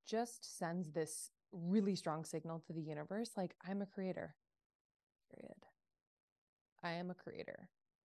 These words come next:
And so you prove to yourself in these little moments that, like, you can be fully present for your creativity. And oftentimes those activities as well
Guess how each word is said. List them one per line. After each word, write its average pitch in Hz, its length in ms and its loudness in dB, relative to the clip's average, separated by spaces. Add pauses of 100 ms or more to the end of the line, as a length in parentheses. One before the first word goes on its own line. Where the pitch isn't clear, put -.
(240)
And 180 80 -12
so 180 80 -2
you 165 140 0
prove 196 300 0
to 196 100 -4
yourself 160 400 -2
in 160 60 -4
these 160 200 -4
little 156 160 0
moments 156 580 -2
that, - 180 -4
like, 156 340 -2 (680)
you 175 100 0
can 180 140 0
be 165 120 0
fully 160 380 2
present - 540 -4 (380)
for 170 80 -8
your 156 140 0
creativity. 156 840 -6 (680)
And 160 360 0 (180)
oftentimes 165 760 0
those 160 280 2
activities 156 560 -4
as 160 140 -6
well 151 420 2